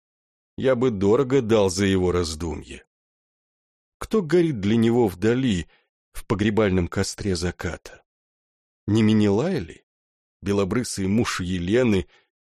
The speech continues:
смытый за борт без свидетелей? Нетрудно подняться наверх и спросить.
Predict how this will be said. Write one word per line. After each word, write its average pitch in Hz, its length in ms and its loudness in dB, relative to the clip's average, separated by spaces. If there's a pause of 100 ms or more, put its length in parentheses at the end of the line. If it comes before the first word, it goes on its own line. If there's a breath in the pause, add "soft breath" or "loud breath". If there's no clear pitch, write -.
(100)
смытый 113 600 0
за 101 300 0
борт 95 360 -4
без 92 220 -4
свидетелей? - 880 -8 (1040)
Нетрудно 185 540 0
подняться 98 600 0
наверх 160 500 -2
и 147 60 -8
спросить. - 840 -8